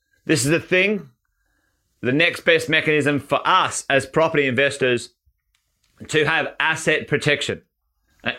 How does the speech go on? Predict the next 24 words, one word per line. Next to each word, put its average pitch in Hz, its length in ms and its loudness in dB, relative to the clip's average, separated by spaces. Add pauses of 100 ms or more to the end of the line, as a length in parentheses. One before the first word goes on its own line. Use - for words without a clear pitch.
asset 156 420 0
protection 135 580 0
is 127 220 0
what? 165 320 0 (400)
Okay. 156 320 -2 (500)
What 190 280 2
do 190 100 4
we 175 140 0
need? 165 500 0 (260)
What - 200 0
do 175 60 0
we 185 80 4
need 180 260 2
the 147 60 2
best 170 520 0 (360)
in 156 180 2
the 147 40 0
business 180 440 2
of? 113 320 0 (400)
And 151 260 2
you 190 160 0
need 156 560 0 (460)
an 151 160 0 (240)
excellent 160 680 0